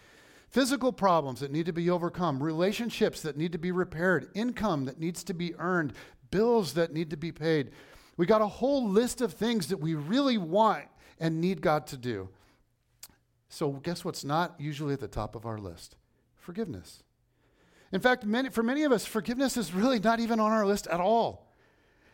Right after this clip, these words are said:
I mean, most of us don't wake up in the morning and we're just, first thing in the morning, we wake up and we're like, "Man, more than anything else, God, I just need forgiveness."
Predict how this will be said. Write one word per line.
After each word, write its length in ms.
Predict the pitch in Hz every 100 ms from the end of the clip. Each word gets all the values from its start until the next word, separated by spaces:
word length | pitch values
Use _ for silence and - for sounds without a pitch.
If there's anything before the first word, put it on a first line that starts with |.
| -
I 40 | 196
mean, 160 | 208
most 260 | 214 262 285
of 100 | 254
us 120 | 233
don't 180 | 233 214
wake 220 | 202 208
up 140 | 226
in 60 | 240
the 80 | 202
morning 460 | 170 196 254 208
and 220 | 165 165 165
we're 80 |
just, 320 | 160 190 190 -
first 220 | 220 -
thing 100 | 214
in 60 |
the 60 | 185
morning, 220 | 185 202
we 60 | 165
wake 160 | 170
up 100 | 190
and 60 | 175
we're 80 | 175
like, 120 | -
"Man, 440 | 180 220 202 180
more 160 | 165 196
than 160 | 190 196
anything 320 | 185 185 180
else, 160 | 160
God, 180 | - 160
I 100 | 165
just 220 | 160 143
need 180 | 151 143
forgiveness." 720 | - 127 117 151 127 101 -